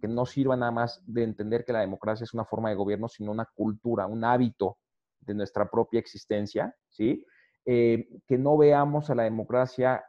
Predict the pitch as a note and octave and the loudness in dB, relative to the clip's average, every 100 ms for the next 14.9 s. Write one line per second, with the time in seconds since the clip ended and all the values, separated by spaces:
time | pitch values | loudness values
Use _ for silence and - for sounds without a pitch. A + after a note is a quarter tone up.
0 | - A#2+ A2+ A2 G#2+ - G#2+ A2 A2+ B2+ | -2 2 4 4 4 0 -2 -2 -2 -4
1 | B2+ B2+ B2 A2+ A#2+ A#2+ A#2+ A#2+ - A#2 | -4 -2 0 0 0 -2 -2 -2 -4 -4
2 | A2+ A#2 B2 _ C3+ C3 A2+ G#2+ A#2+ C#3 | -2 0 -4 _ 4 6 6 4 2 2
3 | - _ _ - A2+ A#2 A2 A#2+ - B2 | -2 _ _ -10 -2 -2 0 -2 0 0
4 | A#2+ A#2 A2+ C#3 C3 A#2 - - A2 A2 | 0 -2 0 0 2 0 -4 -10 -4 -2
5 | G#2 - A#2 A2+ A2+ A#2 A2+ A2 A2 G2 | -4 -4 -2 0 0 0 -4 -2 -2 -2
6 | F#2+ G2+ B2+ A#2 G2+ _ _ _ _ _ | -4 0 0 0 -4 _ _ _ _ _
7 | C3+ D3 D3+ B2 B2+ B2 B2+ B2 - A#2+ | -8 0 2 2 0 -2 0 0 2 2
8 | B2 B2+ G#2+ B2+ A#2+ A2 G#2 - A2+ A2+ | 2 -2 -8 -4 0 0 -2 -4 -4 -4
9 | G#2 - G#2 A2+ C#3 _ _ _ _ _ | -6 -2 0 0 -2 _ _ _ _ _
10 | _ _ _ _ G#2 G#2 A#2+ C3+ C3+ A2 | _ _ _ _ -2 2 4 4 4 0
11 | G#2+ - _ - G#2 B2+ B2 A#2+ A#2 B2+ | -2 -6 _ -12 -6 -6 0 0 0 -2
12 | A#2 A2 G2+ G2 G2+ G#2+ - G#2+ G#2 G2 | -4 -4 -4 -2 -2 -2 -6 -6 -4 -4
13 | - B2 - G#2 G#2 G2+ G2 G#2 A#2+ - | -4 -6 -6 -8 -8 -6 -2 0 0 -4
14 | G2+ A#2 G2+ - F#2 F2 C3 A2+ - | -8 -6 -10 -8 -2 0 0 -2 -10